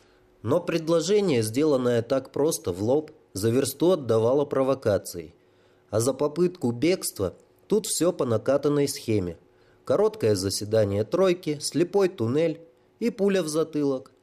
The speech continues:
Зато сдавшему потенциального беглеца полагалась усиленная пайка. «А почему с этим ко мне?»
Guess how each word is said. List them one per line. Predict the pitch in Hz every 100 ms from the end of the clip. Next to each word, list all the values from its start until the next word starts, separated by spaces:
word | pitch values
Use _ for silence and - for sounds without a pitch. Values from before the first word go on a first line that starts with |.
| _ _ _ _ _ _
Зато | 98 117 120 104
сдавшему | 85 82 175 208 - 185 160
потенциального | - 123 135 120 139 127 113 107 104
беглеца | 104 104 113 120 - 101 82 -
полагалась | 90 90 87 123 180 175 -
усиленная | 101 - 110 139 139 127
пайка. | 123 92 87 82 - - _ _ _ _ _ _ _ _ _ _ _
«А | -
почему | 95 117 - 127 131
с | 127
этим | 123 98 110
ко | - 107
мне?» | 98 107 127